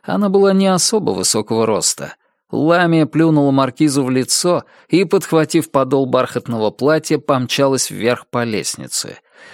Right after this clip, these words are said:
Ее шаги эхом разнеслись по каменному колодцу. Ледяная слюна потекла у маркиза по шее.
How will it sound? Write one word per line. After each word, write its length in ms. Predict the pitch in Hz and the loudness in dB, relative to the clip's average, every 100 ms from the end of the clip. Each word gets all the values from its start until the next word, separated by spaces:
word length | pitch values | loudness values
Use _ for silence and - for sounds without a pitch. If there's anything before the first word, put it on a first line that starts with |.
| - | -6
Ее 260 | 92 127 143 | 0 2 2
шаги 640 | - 139 131 165 165 - | 2 0 2 2 2 0
эхом 420 | - 214 - 117 | -2 -2 -2 -4
разнеслись 640 | 113 120 113 120 - 151 - | -2 -2 -2 -2 0 0 0
по 160 | - | -4
каменному 680 | 117 - 127 123 120 113 113 | -6 -2 -2 0 0 -2 -4
колодцу. 840 | 107 113 104 107 90 - - - - _ _ _ _ _ | -2 -2 0 0 -2 -4 -6 -8 -18 _ _ _ _ _
Ледяная 500 | 80 90 117 123 147 | -8 -4 0 2 2
слюна 480 | 151 160 156 143 131 | 2 2 2 2 2
потекла 540 | 127 131 131 - 127 | 0 -2 -2 0 2
у 60 | 131 | 4
маркиза 560 | 131 120 110 117 120 123 | 2 0 -2 -4 -2 -2
по 180 | 123 | 0
шее. 480 | 120 - 92 92 80 | -2 -2 -2 -2 -4